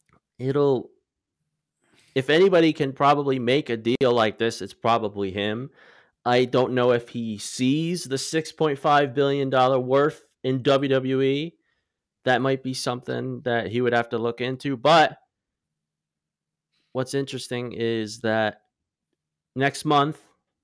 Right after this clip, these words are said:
you know, uh, not even a few short weeks, you know, after the Super Bowl,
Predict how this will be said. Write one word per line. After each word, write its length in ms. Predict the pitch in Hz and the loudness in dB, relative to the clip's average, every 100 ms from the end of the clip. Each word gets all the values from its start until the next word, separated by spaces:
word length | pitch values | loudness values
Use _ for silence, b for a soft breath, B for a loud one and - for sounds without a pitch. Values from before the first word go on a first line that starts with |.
| _ - | _ -6
you 120 | 139 | 0
know, 120 | 131 | 2
uh, 100 | 127 | 2
not 280 | 120 143 165 | 2 2 0
even 260 | 175 95 - | 0 -4 -4
a 80 | 117 | -6
few 200 | 151 156 | -4 -6
short 300 | - 147 123 | -2 -2 -2
weeks, 460 | 139 151 - - - | -4 -6 -14 -18 -8
you 100 | 117 | -2
know, 100 | 117 | 0
after 220 | 127 139 | 0 -2
the 80 | 131 | -8
Super 340 | - 139 135 | -6 -6 -6
Bowl, 440 | 120 117 127 135 | 0 2 2 -2